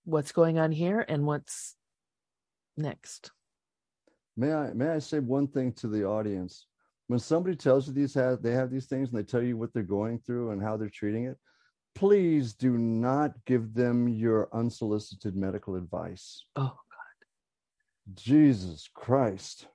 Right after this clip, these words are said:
Speaker 2: Um, the other day I was walking and a man comes up behind me and seizes me with a stick and says, "Oh, you're with Aikido?" I said, "No, this is because I'm disabled." He asked me what for. I said, "Prostate cancer."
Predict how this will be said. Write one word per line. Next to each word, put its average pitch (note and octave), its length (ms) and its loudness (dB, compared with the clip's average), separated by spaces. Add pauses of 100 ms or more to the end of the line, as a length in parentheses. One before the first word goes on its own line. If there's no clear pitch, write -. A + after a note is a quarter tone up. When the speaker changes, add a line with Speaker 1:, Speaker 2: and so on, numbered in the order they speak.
(200)
Speaker 2:
Um, G#2 380 0
the A#2 140 4
other C#3 120 4
day D3 120 6
I C#3 60 8
was A#2 180 2
walking A#2 360 0
and G#2 80 -2
a G2+ 40 0
man A2+ 240 0
comes G#2+ 220 -2
up A2 80 -2
behind A2 360 -4
me G#2+ 80 -4
and G2 80 -2
seizes G#2+ 280 -4
me A2 80 0
with F#2+ 160 -4
a - 20 -12
stick - 300 -6
and G2 100 -10
says, F#2+ 180 -10
"Oh, C3+ 120 0
you're C3 180 2
with C3+ 140 2
Aikido?" D3+ 480 0
I C3+ 40 -2
said, B2+ 160 -8
"No, D#3 160 -6
this B2 200 -10
is A#2+ 180 -12
because - 200 -8
I'm G#2+ 120 0
disabled." G#2 540 -8 (560)
He A#2 100 0
asked A2 160 -4
me G#2 60 -2
what F#2+ 260 -4
for. G2 180 0
I A2 40 -4
said, G2 180 -8
"Prostate F#2 400 -6
cancer." G#2+ 480 -6